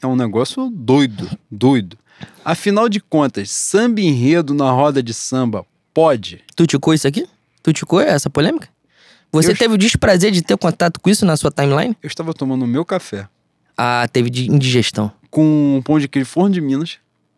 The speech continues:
Speaker 2: Pão de queijo é bom demais. Vindo de Minas, melhor ainda.
Speaker 1: Cara, tem uma padaria em Botafogo que tu pede cem gramas de pão de queijo, vem três pães de queijo.
Speaker 2: Levar minha mulher lá pra ela falar assim, "Pô,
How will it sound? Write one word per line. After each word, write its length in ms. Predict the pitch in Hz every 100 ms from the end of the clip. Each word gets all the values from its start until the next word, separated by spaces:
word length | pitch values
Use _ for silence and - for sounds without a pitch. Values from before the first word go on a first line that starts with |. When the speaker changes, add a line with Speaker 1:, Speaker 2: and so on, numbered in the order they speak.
| _ _ _ -
Speaker 2:
Pão 140 | 180
de 100 | 143
queijo 200 | 147 160
é 40 |
bom 160 | 127 147
demais. 320 | 202 131 117
Vindo 220 | 120 185
de 100 | 170
Minas, 240 | 147 160 175
melhor 220 | 151 139
ainda. 160 | 147 -
Speaker 1:
Cara, 200 | - 151
tem 160 | 120 143
uma 300 | 156 143 131
padaria 720 | 131 123 110 113 113 92 95 _ _ _ _ _ _ _ _ _
em 320 | - 113 110 98
Botafogo 580 | 107 - 98 - 113 117
que 420 | - 113 107 80
tu 100 | -
pede 260 | 110 120 117
cem 340 | - - 160
gramas 260 | 127 131 127
de 60 |
pão 200 | 117 120
de 80 | 113
queijo, 240 | 101 123 127
vem 180 | 127 127 _ _
três 240 | - 185 -
pães 200 | 165 156
de 40 |
queijo. 200 | - 95
Speaker 2:
Levar 200 | 123 123
minha 120 | 139
mulher 200 | 139 131
lá 140 | 127 123
pra 120 | 131
ela 60 | 127
falar 140 | 123
assim, 160 | -
"Pô, 120 | 117